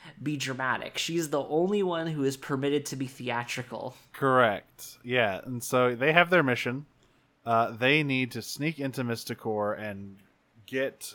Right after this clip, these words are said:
Speaker 2: the, uh, the failsafe, which is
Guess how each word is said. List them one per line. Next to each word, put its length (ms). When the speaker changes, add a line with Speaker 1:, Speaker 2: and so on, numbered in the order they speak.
Speaker 2:
the, 260
uh, 240
the 100
failsafe, 720
which 280
is 400